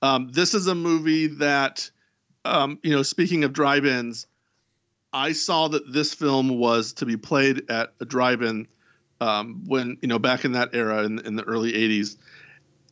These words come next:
And the, the art, you know, back in the day, you know, we would look at newspapers and there would be ads for these, you know, for these films. And I saw this ad and it absolutely transfixed me. And it,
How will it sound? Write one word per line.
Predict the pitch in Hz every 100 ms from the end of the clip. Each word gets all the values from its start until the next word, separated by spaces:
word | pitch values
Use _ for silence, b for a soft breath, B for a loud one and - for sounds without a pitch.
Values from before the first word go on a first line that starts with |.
| _
And | 139 127 127 117 - _ _ - 135
the, | 135 131 127 113 - _ _ _ 135
the | 139 147
art, | 147 156 143
you | 202
know, | 165
back | 165 160 190
in |
the | 151
day, | 143 143 143
you | 120 127
know, | 135 123
we | 123
would | 120
look | 131 139
at |
newspapers | 120 131 123 120 104 107 104
and |
there | 110
would | 101
be | 113 -
ads | 113 117 110 -
for | -
these, | 107 104 104 - - -
you | 123
know, | 101
for | -
these | 104 -
films. | 127 104 98 B B B B B _
And | 127
I | 123
saw | - - 151 156
this | 151 151 -
ad | 135 131 123 123
and | 117
it | 110 104 b b b b _ _ 143
absolutely | 147 160 156 180 143 135 143 143 127 120
transfixed | 110 160 123 117 - 123 123 -
me. | 120 101 104 b b b _ _ _ -
And | 127 127 -
it, | -